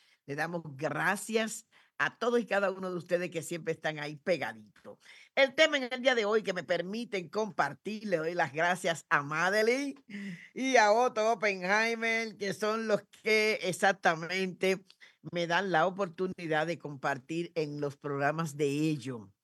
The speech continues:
En especial, en el día de hoy quisiera hablar de las tendencias, de las tendencias que están pa-, ah, pasando en esta década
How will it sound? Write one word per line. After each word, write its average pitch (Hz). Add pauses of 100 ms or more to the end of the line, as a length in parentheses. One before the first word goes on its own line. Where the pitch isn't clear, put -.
(500)
En 233
especial, 233
en 190
el 175
día 196
de 196
hoy 196
quisiera 185
hablar 190
de 170
las 151
tendencias, 123 (640)
de 240
las 277
tendencias 254
que 185
están 196
pa-, -
ah, 175
pasando 190
en 196
esta 247
década 165